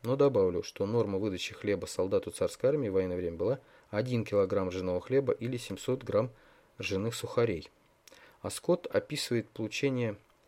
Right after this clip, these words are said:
одного и двух десятых, одного и четырёх десятых килограмма хлеба в день на работающего, включая кулаков, и по пятьсот грамм на иждивенца.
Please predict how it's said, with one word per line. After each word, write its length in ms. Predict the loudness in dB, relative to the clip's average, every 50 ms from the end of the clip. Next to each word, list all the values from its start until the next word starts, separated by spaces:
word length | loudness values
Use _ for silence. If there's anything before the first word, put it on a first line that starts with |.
| _ _ -16 _
одного 640 | -6 -4 -2 0 0 2 4 4 4 4 4 2 0 -2
и 140 | -4 -4 -4
двух 220 | -4 -6 -6 -6
десятых, 540 | -6 -8 0 2 2 2 2 0 -4 -4 -6 -8
одного 320 | -6 -2 0 0 0 0
и 20 |
четырёх 320 | -2 -6 -8 -8 -6 -6 -6
десятых 340 | -6 -2 -2 -2 -2 -2 -2
килограмма 440 | -2 0 0 2 0 -2 -2 -4
хлеба 280 | -6 -4 -4 -2 -2 -2
в 140 | -4 -4 -2
день 220 | 0 0 0 0
на 120 | 0 0 0
работающего, 800 | 0 0 0 -2 -2 -2 -4 -4 -4 -4 -6 -4 -4 -6 -6 -8 _ -20 -20 _ _
включая 340 | -8 -6 -2 0 2 2 2
кулаков, 440 | 2 2 0 0 2 2 0 0 0 -6 -18 -20 _ -6
и 100 | -6 -6
по 180 | -2 0 -2 -2
пятьсот 440 | -2 -4 -8 -4 -2 -2 -2 0
грамм 240 | 2 2 2 2 2
на 100 | 0 -2
иждивенца. 560 | -4 -4 -4 -2 -2 -2 -2 -4 -6 -10 -14